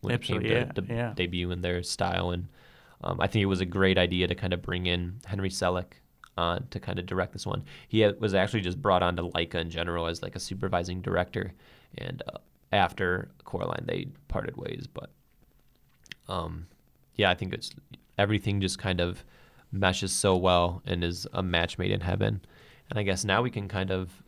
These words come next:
Speaker 1: jump into a little of the behind the scenes stuff, some stuff, um,
Speaker 2: Sure.
Speaker 1: that we enjoyed about it. Um, anything specifically that you wanted to touch on right away?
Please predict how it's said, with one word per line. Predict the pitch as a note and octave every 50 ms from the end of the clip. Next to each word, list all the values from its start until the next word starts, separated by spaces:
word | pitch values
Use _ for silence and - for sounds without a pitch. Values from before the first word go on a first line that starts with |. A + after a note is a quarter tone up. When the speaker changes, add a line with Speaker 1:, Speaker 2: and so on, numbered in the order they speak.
| - - -
Speaker 1:
jump | G2 F#2+ G#2+ G2+ F#2 -
into | G2+ G2 F#2+ F#2+ F#2 F#2
a | F#2
little | F#2 F#2+ F#2 F#2+ G2+ F#2+ F#2+ - - - -
of | - G2+
the | A#2 G2+
behind | F#2+ F#2+ E2+ F2+ F#2 F#2+ F#2+
the | F#2+
scenes | F#2 - - G#2 G2+ G2 -
stuff, | - A#2 G#2 G#2 -
some | - - G#2+
stuff, | A2 - - - - A1+ - - - - - - -
um, | - -
Speaker 2:
Sure. | B2 B2+ - -
Speaker 1:
that | - - -
we | - G2 F#2+
enjoyed | F#2+ G#2+ G#2+ A2 A2 G#2 G2+
about | G2+ G2 G2+ G#2 G#2
it. | G#2 G2+ G2 - - - - - - - - - - - _ -
Um, | - - D#2+ E2+ - G2+ F#2+ - - _ _ _ _ _ _ _ _ _ _ _ _ _ _ _ _ _ _ _ - - - -
anything | F#2 F2+ F2 E2+ - G2+ G2 G2+ G2+ - -
specifically | - - - - - A2 - - G#2 - G#2+ G2 G2+ G2
that | F#2+ F#2
you | F#2+ F#2
wanted | F#2+ F#2 F#2+ F#2+
to | F2+
touch | - - G2 -
on | G#2 G2+ F#2+
right | G2 F#2+ F#2+
away? | F#2+ G2 G2+ A#2 C3+